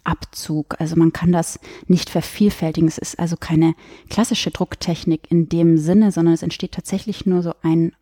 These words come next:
Original. Und wenn man das nochmal abdrucken würde, die Farbe, die verbleibt auf dem Träger,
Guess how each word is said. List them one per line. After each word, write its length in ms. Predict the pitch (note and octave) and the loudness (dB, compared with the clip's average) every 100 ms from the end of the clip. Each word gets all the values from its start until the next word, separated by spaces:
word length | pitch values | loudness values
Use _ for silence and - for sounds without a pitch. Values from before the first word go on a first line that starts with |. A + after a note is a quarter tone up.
| - | -8
Original. 640 | D#3 D#3+ D3+ D#3 F#3 A3+ | -6 -2 2 2 2 0
Und 160 | F#3 D#3+ | 0 2
wenn 80 | E3 | 4
man 220 | E3 E3 - - - - - | 2 0 -6 -20 -20 -12 -10
das 180 | C#3+ | 0
nochmal 320 | F#3 F3 E3+ D#3+ | 2 2 2 0
abdrucken 720 | E3 - - - E3+ E3+ D#3+ | -2 -8 -10 -8 -2 0 0
würde, 400 | F3 E3+ E3+ D#3 - | 0 2 0 0 -4
die 80 | F3 | -6
Farbe, 300 | - E3+ D#3+ | -4 -4 -4
die 160 | D#3 D#3 | -4 -6
verbleibt 540 | D#3 - E3 G3+ - | -6 -4 -4 -4 -6
auf 120 | F#3 | -4
dem 160 | F#3 F3 | -2 -2
Träger, 480 | - E3+ E3+ E3 | -4 -6 -2 -2